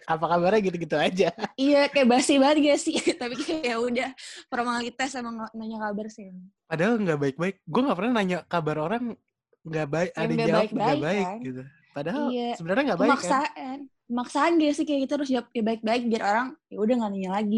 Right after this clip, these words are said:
Speaker 2: gitu. Kalau misalnya jawab nggak baik-baik, makin panjang tuh cerita.
Speaker 1: Iya sih. Gue juga kalau ditanya selalu ma-, jawabnya baik. Karena
Speaker 2: Iya.
Speaker 1: gue ma-, gue mal-, gue males aja untuk menjelaskan
Speaker 2: Kenapa
Speaker 1: pro-,
Speaker 2: nggak
Speaker 1: pro-,
Speaker 2: baik-baik?
Speaker 1: problem gue gitu loh.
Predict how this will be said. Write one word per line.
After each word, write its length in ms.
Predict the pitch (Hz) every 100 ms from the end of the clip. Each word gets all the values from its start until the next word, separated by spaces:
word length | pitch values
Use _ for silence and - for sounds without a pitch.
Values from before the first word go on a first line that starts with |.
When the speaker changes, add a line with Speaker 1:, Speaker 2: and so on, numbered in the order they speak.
| 220
Speaker 2:
gitu. 180 | 220 208
Kalau 180 | - 196
misalnya 260 | 196 202 202
jawab 120 | 202 202
nggak 160 | 202
baik-baik, 380 | 202 202 208 262 - - _ _ _ _
makin 240 | 214 202 196
panjang 380 | 190 240 233 226
tuh 140 | 220 202
cerita. 380 | 208 202 - - _ _ _ _ _ _
Speaker 1:
Iya 220 | 139 156 147
sih. 220 | 135 135 _ _ _ _
Gue 180 | - 139
juga 180 | 240 151
kalau 160 | 139 135
ditanya 420 | 131 135 196 226 - _ _
selalu 380 | - 147 139 135 131
ma-, 160 | 131 127
jawabnya 300 | 135 131 185
baik. 300 | 139 175 - _ _ _ _ _ -
Karena 240 | 147 233
Speaker 2:
Iya. 80 | 208
Speaker 1:
gue 100 | 214
ma-, 220 | 208 -
gue 180 | 269 226
mal-, 220 | 175 156
gue 140 | 175 220
males 240 | 147 143
aja 260 | 147 160 160 147
untuk 260 | 147 -
menjelaskan 720 | 151 147 143 143 - 143 139 - _ _ _ _ _ _
Speaker 2:
Kenapa 320 | 339 311 247
Speaker 1:
pro-, 80 | 202
Speaker 2:
nggak 180 | 359 339
Speaker 1:
pro-, 140 | 320
Speaker 2:
baik-baik? 240 | 196 - 226
Speaker 1:
problem 420 | 196 175 185 185 180
gue 320 | 160 185 220 202 202 175
gitu 160 | - 208
loh. 200 | 180